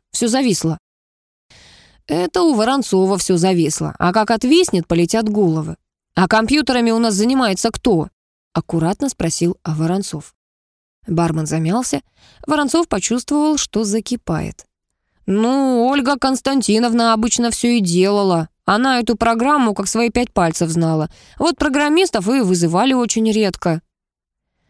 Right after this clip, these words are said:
Сразу же нахлынули воспоминания, с чем еще Ольга Константиновна справлялась на отлично.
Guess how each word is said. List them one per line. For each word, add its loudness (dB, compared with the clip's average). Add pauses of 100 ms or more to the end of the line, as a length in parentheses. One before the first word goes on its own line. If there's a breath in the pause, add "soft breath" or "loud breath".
(160)
Сразу -2
же -2
нахлынули 0
воспоминания, 0
с -6
чем -4
еще -2
Ольга 0
Константиновна -2
справлялась -2
на -4
отлично. -6